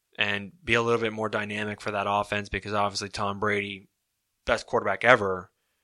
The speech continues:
best arm ever, but not a mobile quarterback by any means. So it kinda changes the look of your offense a little bit with Mariota in there.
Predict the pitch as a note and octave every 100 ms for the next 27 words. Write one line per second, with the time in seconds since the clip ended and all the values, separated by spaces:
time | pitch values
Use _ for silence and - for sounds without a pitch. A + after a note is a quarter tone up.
0 | _ _ _ _ G#2+ - A2 A2+ G#2 A#2
1 | G#2 G2 F#2 G2 - _ _ _ _ _
2 | - G#2+ G#2 G#2+ A2+ A2 G2+ - _ _
3 | _ A2 G#2+ G#2 G2 - G#2+ G2+ F#2+ -
4 | G2 G2 G2+ G#2 F#2+ - F#2+ - A#2+ A2+
5 | - A2+ A#2 A2 G#2 G2+ G2+ G2+ G2 G2+
6 | G2+ G2 F#2+ G2 F#2+ G2+ F#2+ F2 F2+ G2
7 | F#2 F2+ E2+ D2+ D#2+ D2